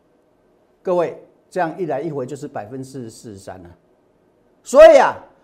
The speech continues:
很多人抱持一个观念，啊，反正套了我就拿，放着嘛，反正现在市场在轮动嘛，对不对？总有一天会涨，对，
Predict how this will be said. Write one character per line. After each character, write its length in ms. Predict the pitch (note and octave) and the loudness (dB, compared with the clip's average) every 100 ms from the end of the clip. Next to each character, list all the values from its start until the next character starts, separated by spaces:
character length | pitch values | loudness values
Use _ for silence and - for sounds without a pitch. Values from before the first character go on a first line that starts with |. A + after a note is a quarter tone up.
| - | 4
很 240 | G#3+ B3 | 4 6
多 100 | E4+ F4+ | 8 8
人 440 | D#4+ A#3+ A#3+ - - | 10 8 4 -12 -8
抱 220 | - E4 A#3+ | 2 4 4
持 200 | A3 A3+ | -2 -4
一 60 | |
个 140 | A3+ G#3+ | -2 0
观 240 | A3+ G#3+ | 2 0
念， 200 | A3 F#3+ - _ _ _ _ _ _ _ _ _ _ _ _ _ _ _ _ _ | -2 -10 -14 _ _ _ _ _ _ _ _ _ _ _ _ _ _ _ _ _
啊， 200 | C#3+ B2+ | -10 -10
反 200 | - B2+ | -10 -8
正 160 | G#3 F#3+ | -8 -6
套 220 | G3 F3+ | -4 -2
了 100 | C#3+ | -2
我 100 | B2 | -8
就 140 | A#2+ E3 | -8 -10
拿， 180 | C3 - - | -10 -14 -20
放 320 | - G3 C#3+ | -10 -8 -8
着 100 | A#2+ | -14
嘛， 140 | G#2+ F#2+ G#2 | -18 -20 -18
反 140 | B2 | -14
正 120 | F3 | -12
现 160 | F3 F#3+ | -10 -10
在 80 | E3+ | -10
市 320 | - - G3 | -14 -18 -18
场 220 | D3 A#2 | -16 -14
在 140 | D#3+ C#3+ | -12 -10
轮 260 | A#2 A2 | -12 -14
动 240 | B2+ A#2+ F2+ | -12 -12 -12
嘛， 80 | F#2 _ _ _ _ | -20 _ _ _ _
对 100 | D#3+ | -10
不 60 | D#3 | -6
对？ 260 | D3+ - - _ _ _ - | -8 -10 -20 _ _ _ -10
总 180 | F3 | -8
有 120 | G#3 D#3 | -4 -6
一 120 | E3+ | -6
天 180 | F3 E3 | -8 -6
会 160 | E3+ | -6
涨， 180 | - G#2 - _ _ | -8 -16 -18 _ _
对， 320 | F3 B2 - | -10 -10 -12